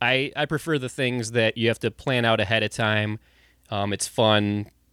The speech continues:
creating a timeline and then seeing the finished product finally, like, once you have the idea and then seeing it through to the end. It's a, a very rewarding process. So that type of stuff I, I really enjoy. One second. <coughs> Okay.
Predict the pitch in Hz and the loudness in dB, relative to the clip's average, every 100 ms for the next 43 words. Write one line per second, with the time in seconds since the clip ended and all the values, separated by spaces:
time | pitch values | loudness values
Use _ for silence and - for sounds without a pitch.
0 | - - 127 117 110 95 - 117 117 110 | -6 0 4 4 2 -4 -4 -2 -2 -2
1 | 107 107 107 113 104 101 98 98 113 - | -4 -4 -6 -6 -2 0 0 -2 -4 -2
2 | - 117 107 104 104 120 107 - - 101 | 0 2 2 0 -4 -2 -2 -4 -2 0
3 | 98 98 - - - 110 98 98 101 98 | 0 -2 -6 -12 -4 0 0 0 -2 -2
4 | 104 95 - - 104 - 110 104 107 107 | 0 -2 -2 2 2 4 4 4 2 2
5 | 101 117 117 110 110 - _ _ 110 95 | 0 -2 -2 0 -2 -6 _ _ -6 -4
6 | 95 95 _ _ - - 135 127 127 - | -6 -10 _ _ -2 2 2 2 -4 -6
7 | 135 123 127 117 113 110 113 90 113 110 | -6 -4 -6 -2 -2 0 -2 -2 -4 0
8 | 110 135 123 117 113 117 117 113 110 104 | 2 6 6 4 2 0 0 2 2 2
9 | 98 - 104 101 113 104 - - _ _ | 0 0 0 0 -2 -2 -4 -8 _ _
10 | - 120 120 - 107 107 - 98 - 95 | -14 0 0 2 0 0 0 -2 2 2
11 | 101 113 101 101 98 95 - 110 104 101 | 2 0 0 0 0 -4 -4 0 2 4
12 | 107 - _ _ _ _ _ _ - 101 | 2 -2 _ _ _ _ _ _ -2 0
13 | 107 104 123 131 - - _ _ - 60 | 2 0 0 -4 -10 -20 _ _ 2 4
14 | 57 55 52 - - - _ 147 151 | 4 2 0 -8 -18 -20 _ -2 0